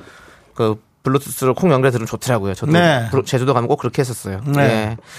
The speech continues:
Speaker 1: 우리 이분들에게도 편상 드리겠습니다. 십 주년 너무너무 축하드립니다. 행복하게 잘 연-, 연애? 아니.
Speaker 2: 네, 연애처럼
Speaker 1: 연애처럼.
Speaker 2: 여행
Speaker 1: 예.
Speaker 2: 잘하시기 바랍니다.
Speaker 1: 그렇습니다.
Speaker 2: 예. 사랑은 두 분이서 어차피 하는 거고요.
Speaker 1: 네.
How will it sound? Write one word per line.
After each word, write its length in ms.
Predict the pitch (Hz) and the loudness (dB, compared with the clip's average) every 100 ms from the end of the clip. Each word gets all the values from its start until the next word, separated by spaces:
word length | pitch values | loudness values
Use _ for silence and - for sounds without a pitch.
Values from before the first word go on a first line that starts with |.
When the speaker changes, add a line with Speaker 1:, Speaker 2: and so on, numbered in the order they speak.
| - | -2
Speaker 1:
우리 100 | 165 214 | 2 4
이분들에게도 440 | 294 302 269 233 | 4 6 4 6
편상 320 | 226 285 277 | 4 4 4
드리겠습니다. 420 | 240 185 175 160 | 4 2 4 2
십 160 | 151 233 | 2 2
주년 220 | 269 240 | 2 4
너무너무 420 | 185 208 247 240 226 | 6 4 4 4 2
축하드립니다. 800 | - 214 185 165 139 127 120 110 | 2 2 2 2 4 4 2 0
행복하게 440 | 143 147 143 123 | 0 -2 -2 -2
잘 400 | 120 110 107 98 - - | 0 0 0 -2 -8 -10
연-, 640 | - 52 50 50 53 - - - | -8 -6 -8 -6 -6 -8 -10 -6
연애? 260 | 101 110 120 - | -4 -4 -8 -4
아니. 140 | 147 | 0
Speaker 2:
네, 340 | 151 147 143 | 2 2 2
연애처럼 600 | 143 185 190 165 147 135 | 4 4 2 2 2 4
Speaker 1:
연애처럼. 440 | 175 233 208 - - | 4 4 4 4 4
Speaker 2:
여행 140 | 170 | 4
Speaker 1:
예. 20 | - | 4
Speaker 2:
잘하시기 400 | - 170 180 185 | 4 2 0 0
바랍니다. 460 | 135 147 180 156 | 0 0 0 2
Speaker 1:
그렇습니다. 800 | 156 147 156 139 131 131 180 254 | 4 4 2 4 4 2 2 0
Speaker 2:
예. 80 | 254 | -6
사랑은 380 | - 147 165 160 | -4 0 2 2
두 100 | 151 | 2
분이서 320 | 170 180 143 | 2 2 2
어차피 320 | 135 139 135 | 0 -2 -2
하는 160 | 143 156 | 0 0
거고요. 380 | 143 127 151 143 | 0 0 -2 -4
Speaker 1:
네. 300 | - 139 170 | 0 4 4